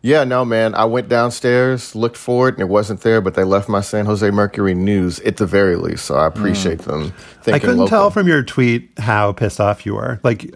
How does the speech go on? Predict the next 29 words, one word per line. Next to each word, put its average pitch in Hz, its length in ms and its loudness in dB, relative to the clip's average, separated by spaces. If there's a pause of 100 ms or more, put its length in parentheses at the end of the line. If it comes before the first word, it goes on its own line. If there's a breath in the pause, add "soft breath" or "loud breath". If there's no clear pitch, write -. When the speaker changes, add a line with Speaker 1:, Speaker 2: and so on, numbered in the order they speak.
Speaker 3:
I 156 60 -6
mean, 151 340 0
it's 185 180 -2
a, 226 220 0
it's 190 220 -2
a 233 320 2
crime 143 540 0
that 175 100 0
was 139 140 0
perpetrated 123 580 -2
against 110 320 -4
you 107 140 0
and 107 80 -2
your 104 260 -4 (340 loud breath)
family, 117 380 0
that 117 140 -2
that 110 120 2
memento 107 680 -2
has 113 140 -4
been, 220 200 2
Speaker 1:
Yeah, 466 380 4
Speaker 3:
uh, - 160 2
Speaker 1:
well, 302 100 2
you 294 120 4
know, - 80 4
Speaker 3:
wrested 135 360 2
from 120 180 -2
your 113 120 -2
grasp. 107 480 -2